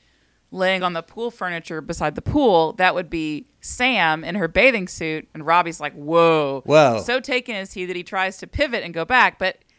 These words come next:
Speaker 1: just like Daniel LaRusso before him, collides.
Speaker 2: He crashes headlong into those wind chimes, probably the exact same wind chimes <laughs> that Mister Miyagi owned.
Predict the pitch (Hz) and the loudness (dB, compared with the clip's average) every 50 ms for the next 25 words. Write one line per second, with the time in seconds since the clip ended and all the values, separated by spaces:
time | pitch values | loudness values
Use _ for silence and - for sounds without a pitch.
0 | _ _ _ - 214 233 - - 240 233 214 185 214 214 214 247 254 262 254 247 | _ _ _ -4 -4 -4 -2 -2 -2 -2 -2 0 -2 -2 0 0 -2 -6 -6 -6
1 | 247 240 247 254 247 - 254 233 214 233 214 - 233 247 247 226 202 202 185 - | -6 -8 -8 -12 -12 -12 -14 -12 -12 -14 -12 -10 -10 -8 -6 -6 -6 -8 -10 -10
2 | - 196 196 196 202 214 247 233 190 160 147 143 139 135 - - 175 175 165 - | -8 -6 -2 2 4 4 4 4 4 2 0 -2 -4 -8 2 6 8 8 8 6
3 | - 147 - - 220 240 220 220 202 190 180 170 160 156 151 156 147 143 139 131 | 2 0 4 6 6 6 8 6 6 6 6 6 4 4 4 4 6 6 4 4
4 | 135 135 139 131 127 120 - 143 117 110 104 104 104 - - 190 202 220 214 208 | 4 2 2 2 2 2 2 2 2 2 0 -2 -4 -2 6 8 8 10 10 8
5 | 185 160 160 156 151 139 143 139 131 123 165 170 170 - - - 170 156 151 147 | 8 6 4 2 2 0 0 -2 4 8 8 8 8 6 2 2 2 2 4 4
6 | 151 156 151 143 - - 131 127 123 117 113 117 - - - - _ _ _ - | 4 2 2 2 4 4 4 4 4 4 2 0 0 -2 -8 -10 _ _ _ -2
7 | 220 240 240 - - 160 165 - - 139 - - - 156 147 143 143 143 139 143 | 0 0 0 2 4 4 4 4 4 0 0 4 4 6 6 8 8 8 8 6
8 | 135 127 120 110 104 101 98 98 95 95 | 6 4 2 2 0 0 -2 -4 -8 -10